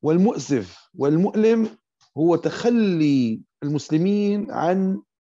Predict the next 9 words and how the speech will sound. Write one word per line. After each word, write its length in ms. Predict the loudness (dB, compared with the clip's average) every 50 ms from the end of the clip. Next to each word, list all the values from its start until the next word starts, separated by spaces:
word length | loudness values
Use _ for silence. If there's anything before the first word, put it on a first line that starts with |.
| _ _ _ _ _ _ -8
ال-، 1300 | -4 -2 0 2 2 2 2 2 2 2 2 2 0 0 -2 -4 -6 -8 -8 -8 -10 -10 -14 -16 -20 _ _ _ _ _
عن 220 | -4 -4 -4 -2 -4
إخوانهم، 720 | -4 -2 0 0 2 2 2 2 2 2 2 0 0 -2 -4 -8 _ _ _
تخلي 420 | -12 -10 -4 -2 0 0 2 2
المسلمين 460 | 2 2 0 -2 -2 -2 -2 -2 0 -2
عن 140 | -2 -4
إخوانهم 280 | -6 -4 -2 -2 -2 -2
في 60 | -2
تركستان، 720 | -2 -4 -4 -4 -8 -12 -6 -4 -2 0 0 0 -2 -6